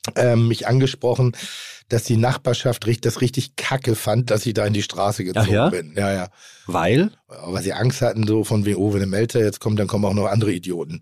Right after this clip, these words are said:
Speaker 2: Aber passiert,
Speaker 1: Und,
Speaker 2: aber
Speaker 1: ja?
Speaker 2: ist nicht, ist nicht
Speaker 1: Nein,
Speaker 2: passiert.
Speaker 1: natürlich nicht, weil
Speaker 2: Ist
Speaker 1: ich
Speaker 2: doch gar
Speaker 1: nur
Speaker 2: nicht
Speaker 1: das,
Speaker 2: frei.
Speaker 1: ja, aber diese, dieses, äh, das Bild, was manchmal Leute von einem haben, das ist schon echt irritierend, gerade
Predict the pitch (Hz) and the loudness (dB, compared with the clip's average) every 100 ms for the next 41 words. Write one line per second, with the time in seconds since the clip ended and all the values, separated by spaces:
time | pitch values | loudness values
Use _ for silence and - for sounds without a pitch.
0 | - 95 92 101 - 135 - 107 104 170 | -4 -2 -2 0 0 0 0 2 2 4
1 | 127 104 110 117 - 127 127 139 156 131 | 2 0 0 0 2 2 4 4 4 4
2 | 165 139 147 120 117 160 151 135 123 117 | 4 4 2 2 2 4 4 4 4 2
3 | 104 117 131 117 117 113 113 107 110 - | 2 2 2 2 2 2 0 -4 -6 -12
4 | - - - - - 113 117 - 110 139 | -16 -16 -18 -12 -2 0 0 -2 2 2
5 | 143 120 113 113 120 120 107 101 113 107 | 2 0 0 0 2 2 2 2 2 0
6 | 110 107 92 101 123 110 110 107 110 110 | 0 0 0 0 2 0 -2 -4 0 0
7 | 98 110 - 104 104 - 110 113 - - | 0 -4 -2 -2 -2 -2 0 0 -2 -4
8 | 98 117 139 156 170 | -2 0 2 4 2